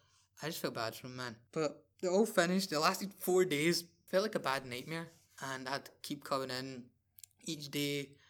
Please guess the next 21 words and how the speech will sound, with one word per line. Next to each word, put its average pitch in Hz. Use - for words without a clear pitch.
come 139
in, 135
hear 135
more 139
people 135
talk 131
about 131
this 123
guy 123
touching -
them, 131
go 151
home, 135
and 139
just, 135
like, 123
oh, 139
it 120
felt 156
horrible. 143
And 135